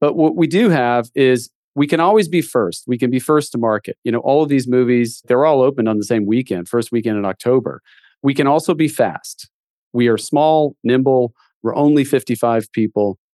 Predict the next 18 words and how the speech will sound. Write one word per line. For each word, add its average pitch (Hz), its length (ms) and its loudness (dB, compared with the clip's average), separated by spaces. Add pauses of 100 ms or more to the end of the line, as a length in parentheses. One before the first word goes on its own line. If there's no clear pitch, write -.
(100)
We've 104 140 -4
doubled 143 260 2
in 127 80 0
size 123 280 -2
in 120 40 -2
the 117 60 0
last 110 200 -4
three 135 140 0
years, 143 180 2
but 107 140 -2
it's 104 120 -8
still 175 240 0
very 120 280 2
small. 107 500 -2 (380)
We 151 140 4
can 175 120 0
make 151 160 0
decisions 127 480 0